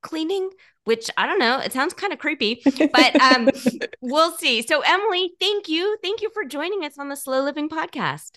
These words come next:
Speaker 2: Yeah, thanks so much for having me, Stephanie. I am excited to dive into all the things today with you.
Speaker 1: All the things. Okay. So I know you are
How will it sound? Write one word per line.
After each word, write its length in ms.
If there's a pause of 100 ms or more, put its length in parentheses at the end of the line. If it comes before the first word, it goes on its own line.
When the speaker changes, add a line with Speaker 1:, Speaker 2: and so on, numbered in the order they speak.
(140)
Speaker 2:
Yeah, 340
thanks 240
so 100
much 160
for 120
having 280
me, 120
Stephanie. 600
I 180
am 180
excited 560
to 180 (160)
dive 320
into 300
all 180
the 120
things 360
today 340
with 160
you. 240 (520)
Speaker 1:
All 280
the 140
things. 400
Okay. 380 (220)
So 340
I 460
know 600
you 540
are 420